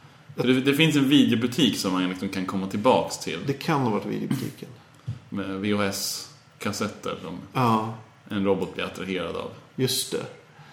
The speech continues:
Speaker 2: Det, jag, humorn är ju väldigt mycket Johan
Speaker 1: Ja.
Speaker 2: Wandlo, och, eh, jag uppskattar ju den. Eh, gör man inte det, är man en sjuk människa som
Speaker 1: Nej.
Speaker 2: inte tycker om Johan Wandlos typ av humor,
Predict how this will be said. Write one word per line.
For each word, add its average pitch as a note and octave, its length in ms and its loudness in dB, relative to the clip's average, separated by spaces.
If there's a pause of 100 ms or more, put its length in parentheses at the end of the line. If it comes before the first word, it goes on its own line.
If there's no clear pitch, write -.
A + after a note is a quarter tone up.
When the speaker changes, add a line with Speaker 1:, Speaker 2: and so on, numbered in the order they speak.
(360)
Speaker 2:
Det, C3 460 4 (480)
jag, D3+ 280 8 (640)
humorn F3 440 10
är B2 40 10
ju A#2+ 80 10
väldigt A#2 240 8
mycket A2 160 6
Johan A#2 140 10
Speaker 1:
Ja. C#3+ 140 12
Speaker 2:
Wandlo, A2+ 160 8 (400)
och, - 300 2
eh, A#2+ 420 8 (200)
jag C#3+ 340 6
uppskattar D3+ 540 4
ju B2+ 60 10
den. E3 380 6 (1080)
Eh, A#2 260 6
gör D3 120 12
man D3 200 6
inte F3 440 8
det, F2 160 2 (1600)
är D#3 60 10
man E3 160 8
en C3 80 6
sjuk - 340 6
människa A#2 460 6
som G2+ 100 6
Speaker 1:
Nej. G#2+ 120 6 (200)
Speaker 2:
inte A2+ 180 4
tycker A#2 300 4
om A2+ 160 6
Johan G#2 180 4
Wandlos G2+ 360 2
typ G#2+ 220 -4
av G#2 120 -2
humor, A2 340 -2